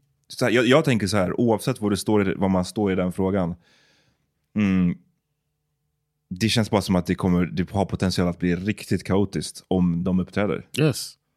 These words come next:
Speaker 1: Alltså, liksom, bara
Speaker 2: It seems such a, it's such an
Speaker 1: om jag
Speaker 2: easy
Speaker 1: hade varit så här, om jag, så här, om jag hade jobbat som polis, jag hade inte velat att de kom hit.
Speaker 2: Yeah.
Speaker 1: Jag hade inte velat,
Speaker 2: Yeah,
Speaker 1: det
Speaker 2: so
Speaker 1: hade
Speaker 2: can we
Speaker 1: gjort, det hade gjort mitt jobb way svårare.
Speaker 2: Yes.
Speaker 1: Men jag menar, ja, som sagt, oavsett vart man står i den frågan. Men det är bara lite,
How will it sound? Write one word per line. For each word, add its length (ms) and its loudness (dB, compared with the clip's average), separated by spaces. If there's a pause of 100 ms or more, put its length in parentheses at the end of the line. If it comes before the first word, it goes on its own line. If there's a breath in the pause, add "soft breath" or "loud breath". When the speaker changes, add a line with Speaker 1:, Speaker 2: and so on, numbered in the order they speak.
Speaker 1:
Alltså, 240 0
liksom, 420 0
bara 240 4
Speaker 2:
It 60 4
seems 240 4
such 180 0
a, 80 -2
it's 60 2 (160)
such 100 -4
an 200 0
Speaker 1:
om 60 6
jag 80 6
Speaker 2:
easy 80 8
Speaker 1:
hade 140 8
varit 160 6
så 80 2
här, 80 4
om 80 2
jag, 240 2
så 80 2
här, 100 6
om 80 2
jag 80 4
hade 140 4
jobbat 240 2
som 140 0
polis, 580 -2
jag 140 2
hade 140 2
inte 180 -2
velat 200 -2
att 60 -14
de 140 -6
kom 220 -10
hit. 140 -8
Speaker 2:
Yeah. 260 2
Speaker 1:
Jag 60 6
hade 120 4
inte 180 0
velat, 240 0
Speaker 2:
Yeah, 300 -2
Speaker 1:
det 80 -2
Speaker 2:
so 120 4
Speaker 1:
hade 200 6
Speaker 2:
can 160 0
we 60 -6
Speaker 1:
gjort, 260 -2 (440 soft breath)
det 120 0
hade 180 4 (260)
gjort 260 -4
mitt 220 -2
jobb 280 2 (100)
way 340 0
svårare. 280 0
Speaker 2:
Yes. 320 -8 (180 soft breath)
Speaker 1:
Men 180 2
jag 100 4
menar, 420 4
ja, 220 2
som 180 -2
sagt, 200 -2
oavsett 540 2
vart 300 0
man 180 2
står 320 2
i 20 2
den 140 2
frågan. 400 2
Men 160 4
det 80 4
är 60 4
bara 240 4
lite, 580 2